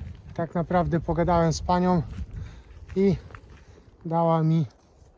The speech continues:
taki namiocik za tą samą cenę, więc jutro nie będę musiał składać z rana. Więc fantastycznie. Jedyne co, to nie ma tam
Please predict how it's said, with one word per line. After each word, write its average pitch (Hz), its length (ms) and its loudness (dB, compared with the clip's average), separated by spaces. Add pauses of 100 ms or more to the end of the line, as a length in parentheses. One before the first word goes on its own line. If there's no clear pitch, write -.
(1900)
taki 185 280 2
namiocik 180 640 0 (480)
za 180 180 2
tą 170 140 2
samą 160 260 2
cenę, 165 260 4
więc 147 220 -2
jutro 165 200 0
nie 160 80 4
będę 151 160 2
musiał 143 200 -2
składać 156 400 2
z 127 60 -4
rana. 151 380 2 (1000)
Więc - 460 -10 (560)
fantastycznie. 170 960 -2 (320)
Jedyne 247 320 8
co, 226 160 4
to 214 100 4
nie 208 120 8
ma 196 140 6
tam 185 220 6